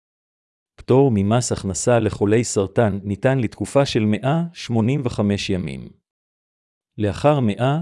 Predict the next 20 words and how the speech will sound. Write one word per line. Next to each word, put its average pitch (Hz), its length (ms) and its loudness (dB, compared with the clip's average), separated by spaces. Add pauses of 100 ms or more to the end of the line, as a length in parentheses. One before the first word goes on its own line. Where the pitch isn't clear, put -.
שמונים 113 500 0
וחמש 107 460 -2
ימים, 98 420 -4 (380)
ייבדק 101 480 2
מצבו 113 440 2
הרפואי 120 480 0
של 104 220 0
האדם 107 360 2
שוב 117 380 0
ותיתכן 139 560 -4
הארכה 110 420 0
של 110 200 -4
הפטור. 71 540 -6 (1000)
מהו 160 260 2
שיעור 120 400 0
הפטור 110 560 2
ממס 104 400 0
הכנסה 104 460 -2
לחולי 107 440 0
סרטן? 101 540 -2